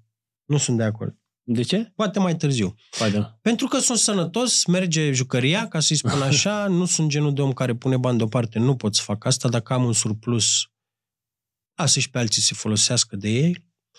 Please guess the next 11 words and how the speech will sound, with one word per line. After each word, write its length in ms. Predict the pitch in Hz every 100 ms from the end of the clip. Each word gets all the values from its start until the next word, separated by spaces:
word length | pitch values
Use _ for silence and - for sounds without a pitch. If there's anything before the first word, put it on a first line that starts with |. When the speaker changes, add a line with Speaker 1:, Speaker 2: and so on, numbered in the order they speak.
| _
Speaker 2:
Deci 180 | - 113
pui 120 | 101 139
banii 260 | 135 135
în 40 | 135
Speaker 1:
Uh, 40 | 131
Speaker 2:
mișcare? 400 | 135 131 147 160
Speaker 1:
uh, 380 | 131 135 135 127
în 100 | 143
mișcare 360 | 139 147 156 135
în 80 |
permanență. 640 | 123 120 113 101 87 -